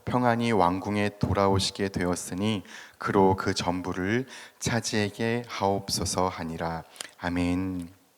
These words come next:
어, 다윗은 요나단의 아들 무비보셋에게 사울가의 땅을 전부 주었습니다.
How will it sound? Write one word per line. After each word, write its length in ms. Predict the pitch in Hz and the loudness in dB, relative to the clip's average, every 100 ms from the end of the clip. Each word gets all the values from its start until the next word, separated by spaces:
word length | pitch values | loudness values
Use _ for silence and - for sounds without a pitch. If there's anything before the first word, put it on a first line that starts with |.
| _ _ _ _ _ _ _ - - - - - - - | _ _ _ _ _ _ _ -20 -20 -20 -20 -20 -20 -20
어, 160 | - 87 - | -20 -18 -8
다윗은 800 | - 95 107 95 107 107 107 80 - - - - | 0 4 4 4 2 2 -2 -10 -18 -20 -14 0
요나단의 580 | 104 110 110 107 107 107 | 6 8 8 6 4 2
아들 460 | 90 92 92 120 127 | 0 2 0 0 0
무비보셋에게 1200 | 104 104 107 - - 92 95 92 82 104 107 87 - - - - | 2 2 0 2 4 4 4 -2 -4 -2 -4 -4 -12 -20 -20 -10
사울가의 720 | - 139 143 147 123 104 107 | 0 4 6 6 4 0 0
땅을 380 | 113 110 117 123 | -4 -4 -4 -4
전부 800 | - 92 92 87 90 92 98 85 _ _ | -4 -4 -6 -8 -8 -8 -8 -12 _ _
주었습니다. 880 | - - 90 87 - 85 78 80 73 | -14 -4 -2 -2 -4 -8 -10 -10 -12